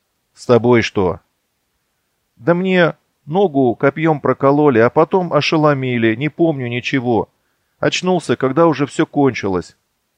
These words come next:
«А Тимофей?» «С ним плохо, но говорят, что может выжить. Ключица перерублена. Совсем бы зарубили, но он самострел успел подставить».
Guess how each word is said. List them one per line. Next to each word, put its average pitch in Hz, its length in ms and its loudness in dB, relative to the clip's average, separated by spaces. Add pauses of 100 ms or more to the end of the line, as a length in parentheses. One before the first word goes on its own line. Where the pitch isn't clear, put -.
(960)
«А 101 140 -2
Тимофей?» 123 680 0 (920)
«С - 140 -18
ним 165 200 -2
плохо, 151 580 2 (480)
но 170 140 0
говорят, 156 420 2
что 147 220 -4
может 151 340 -4
выжить. 139 560 -2 (540)
Ключица 170 580 -2
перерублена. 123 840 -2 (260)
Совсем 180 420 -2
бы 147 120 0
зарубили, 147 640 0 (240)
но 160 160 2
он 156 80 0
самострел 165 640 0
успел 139 320 -2
подставить». 139 680 0